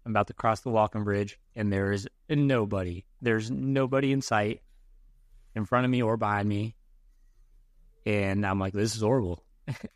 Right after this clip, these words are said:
And I, so I went through the half in, like, one sixteen, which was, I was happy with. Get over the walking bridge,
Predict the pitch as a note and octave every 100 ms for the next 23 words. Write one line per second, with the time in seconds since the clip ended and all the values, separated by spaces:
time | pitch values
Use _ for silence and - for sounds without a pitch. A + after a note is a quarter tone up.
0 | _ - - B2 G2+ G#2 - - A#2 B2
1 | _ _ - - _ - A2 C3+ C#3 C3
2 | A2+ A#2 A#2 A2 F#2 F2+ _ G2 F#2+ -
3 | F#2+ - F2+ F2 - _ _ _ _ -
4 | _ - - - - _ - A#2 A#2+ G#2
5 | - - G#2 G2 F#2+ F2+ - - - _
6 | - _ - _ _ _ - _ A2+ B2
7 | A#2 A#2 A2 G#2+ - A2 G2+ G2+ G2+ -
8 | -